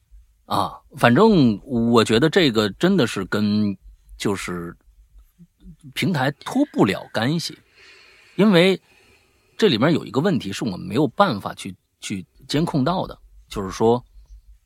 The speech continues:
我们投诉了会怎么样？我们只是投诉，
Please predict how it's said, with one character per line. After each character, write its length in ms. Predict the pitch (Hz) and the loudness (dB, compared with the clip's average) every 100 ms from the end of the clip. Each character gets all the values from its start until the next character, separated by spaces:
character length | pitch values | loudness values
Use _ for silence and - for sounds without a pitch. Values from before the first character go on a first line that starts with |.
| _ | _
我 140 | 107 | -6
们 140 | 98 113 | -4 -4
投 200 | - 117 | -4 -4
诉 220 | 170 170 | -2 -4
了 140 | 95 - _ _ _ _ _ | -4 -10 _ _ _ _ _
会 280 | - 233 190 | -4 0 0
怎 100 | - | -2
么 80 | 69 | -14
样？ 120 | - _ _ _ _ _ _ | -20 _ _ _ _ _ _
我 100 | 117 | 2
们 140 | 196 | 4
只 180 | 226 107 | 2 -2
是 140 | - 156 | -4 -6
投 200 | 87 95 | -8 -10
诉， 220 | 98 | -12